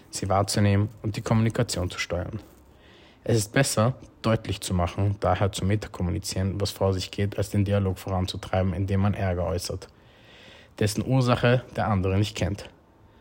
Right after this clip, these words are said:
Sagen Sie zum Beispiel, „Es fällt mir schwer, Ihnen zu folgen,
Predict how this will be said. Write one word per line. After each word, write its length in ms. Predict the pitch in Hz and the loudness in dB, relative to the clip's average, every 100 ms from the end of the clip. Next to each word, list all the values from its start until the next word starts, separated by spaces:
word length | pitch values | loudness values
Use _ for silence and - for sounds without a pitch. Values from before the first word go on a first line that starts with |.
| - - - | -20 -20 -4
Sagen 280 | - 117 117 | 4 6 6
Sie 100 | 104 | 2
zum 160 | 107 | 2
Beispiel, 320 | 95 95 - 92 | 4 2 0 -2
„Es 140 | - | 0
fällt 180 | 110 120 | 0 2
mir 100 | 104 | 0
schwer, 320 | - 98 98 | 2 2 2
Ihnen 200 | 101 98 | 2 0
zu 120 | - | 0
folgen, 460 | 104 98 92 101 | -4 -2 0 0